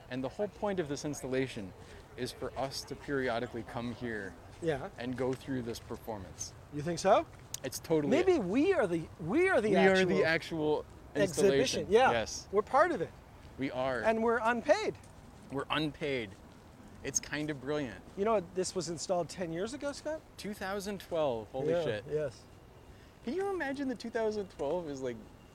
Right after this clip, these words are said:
Speaker 1: ancient past
Speaker 2: I mean,
Speaker 1: now?
Speaker 2: wasn't there a movie called, like, twenty twelve? It was, like, the sequel
Speaker 1: Oh,
Speaker 2: to
Speaker 1: God.
Speaker 2: twenty, two thousand one?
Speaker 1: Well, that was twenty ten.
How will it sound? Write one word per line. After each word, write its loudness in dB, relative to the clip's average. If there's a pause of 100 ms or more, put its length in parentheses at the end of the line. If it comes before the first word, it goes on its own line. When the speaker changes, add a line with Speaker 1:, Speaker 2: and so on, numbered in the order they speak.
(140)
Speaker 1:
ancient -6
past -8
Speaker 2:
I -4
mean, -2
Speaker 1:
now? -2
Speaker 2:
wasn't -4
there -2
a 0
movie -4
called, -10
like, -12
twenty -6
twelve? 0
It -8
was, -8
like, -10
the -10
sequel -6
Speaker 1:
Oh, 0
Speaker 2:
to -10
Speaker 1:
God. -4
Speaker 2:
twenty, -2 (120)
two -10
thousand -4
one? -6 (180)
Speaker 1:
Well, 2
that 6
was -6
twenty -6
ten. -10